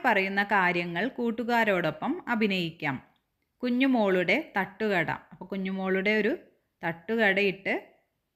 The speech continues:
അവിടെയുള്ളതൊക്കെ ഒന്ന് അഭിനയിച്ച് കാണിക്കണം, എന്തൊക്കെയാണ് ചെയ്യുക എന്നെല്ലാം. അതുപോലെ തന്നെ കുഞ്ഞുമോൾ ആശുപത്രിയിൽ, സ്കൂളിൽ പോകുന്ന കുഞ്ഞുമോൾ, ഇതൊക്കെ നിങ്ങളും കൂട്ടുകാരും അഭിനയിക്കണം.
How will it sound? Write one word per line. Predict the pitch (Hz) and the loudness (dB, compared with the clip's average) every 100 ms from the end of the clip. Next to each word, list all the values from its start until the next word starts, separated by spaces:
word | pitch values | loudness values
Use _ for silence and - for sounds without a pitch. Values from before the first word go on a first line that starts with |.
| _ _ _ | _ _ _
അവിടെയുള്ളതൊക്കെ | 180 185 196 214 196 196 196 196 220 | -2 0 4 4 2 2 -2 -2 -4
ഒന്ന് | 214 226 | 0 0
അഭിനയിച്ച് | 226 208 220 214 202 | 0 2 2 0 -2
കാണിക്കണം, | 190 175 165 156 147 - | 0 -2 -2 -6 -6 -8
എന്തൊക്കെയാണ് | 185 180 175 190 175 180 | -6 -4 -4 -4 -2 -4
ചെയ്യുക | - 208 175 170 | 0 0 2 0
എന്നെല്ലാം. | 180 175 160 147 147 226 - | -2 -2 -2 -2 -2 -2 -2
അതുപോലെ | 196 202 214 208 | -2 0 0 0
തന്നെ | 202 196 | -2 -4
കുഞ്ഞുമോൾ | 196 190 185 185 185 185 | -4 -4 -2 -2 -2 0
ആശുപത്രിയിൽ, | 170 170 175 180 175 180 180 247 302 _ _ _ _ _ _ _ - | 0 0 -4 -6 -4 -2 -2 -2 -6 _ _ _ _ _ _ _ -20
സ്കൂളിൽ | - 208 196 202 208 | -6 0 2 4 2
പോകുന്ന | 202 190 190 185 | 0 -4 -2 -4
കുഞ്ഞുമോൾ, | 185 196 180 170 170 180 320 - _ - | -4 -6 -6 -6 -6 -6 -6 -10 _ -6
ഇതൊക്കെ | 196 202 208 254 - _ _ | -2 -2 0 -2 -2 _ _
നിങ്ങളും | 185 185 185 254 | -6 -2 0 0
കൂട്ടുകാരും | 220 190 190 185 180 175 277 - 269 | 0 -2 -2 0 2 2 -2 -6 -4
അഭിനയിക്കണം. | 254 226 190 165 143 135 | 2 2 2 0 -6 -8